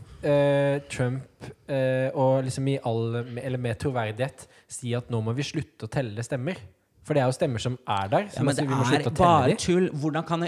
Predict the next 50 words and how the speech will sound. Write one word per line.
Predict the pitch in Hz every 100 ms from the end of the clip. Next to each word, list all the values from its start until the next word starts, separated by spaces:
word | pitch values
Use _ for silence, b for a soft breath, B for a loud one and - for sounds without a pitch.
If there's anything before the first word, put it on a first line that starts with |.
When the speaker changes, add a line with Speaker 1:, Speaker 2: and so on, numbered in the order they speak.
| -
Speaker 2:
han | 135 156
i | 151 -
all | 127 120
troverdighet | 156 135 110 131 131
si | - 127
noe | 143 160 127 120
av | 123
det |
han | 120
sier | - 151 127 113 123 117 b b b b b
som | - 135
blir |
sendt | 139 - 113 104
på | -
norsk | 123 120 -
fjernsyn | 131 113 120
heller | 117 107 147
da? | 156
Ikke | 135
sant? | 127 143
Det |
er | 117 117
på | 120
en | 135
måte, | 131
han | 143 -
er | 117 117 120 -
bare | 127 113
en, | 113 113 113 b b b b b b _ _ _ _ _ _ _ _ -
jeg | 147 135
vet | 120 107
ikke, | - 139
han | 147 139
er, | 123 123 127 123 120 - - - _ 139
han | 160
sier | - 190 127 123
bare | 151 135
akkurat | - - 127
det | 123
han | 139
vil, | 135 196 208 170 -
og | 147
han | 147 151 139 _ _ - 95
vet | 117 107 104 117
at | 135
han |
kommer | 131 113 117
unna | 104 90
med |
det. | 92